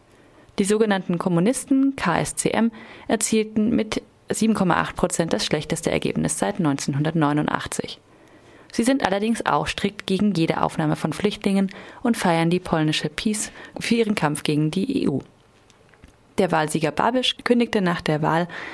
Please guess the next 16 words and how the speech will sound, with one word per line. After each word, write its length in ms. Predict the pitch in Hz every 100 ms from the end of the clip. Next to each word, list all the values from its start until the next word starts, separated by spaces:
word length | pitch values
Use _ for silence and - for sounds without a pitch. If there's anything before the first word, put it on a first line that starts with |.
| -
einen 220 | - 220
Kampf 260 | 214 175 160
gegen 240 | 175 185
Zuwanderung 600 | 180 180 143 139 135 143
an. 180 | - - - - - - - - -
Ein 160 | 185
führender 360 | - 262 262 240
Vertreter 480 | - - 185 190 175
der 200 | 160 147
Wahlverlierer 760 | 147 151 151 139 247 240 220
von 160 | 214 160
den 140 | 160
Sozialdemokraten 920 | 147 - 190 202 190 - 165 170 170
fand 240 | - 180 -
als 220 | 208 -
Schuldige 460 | 170 160 160 151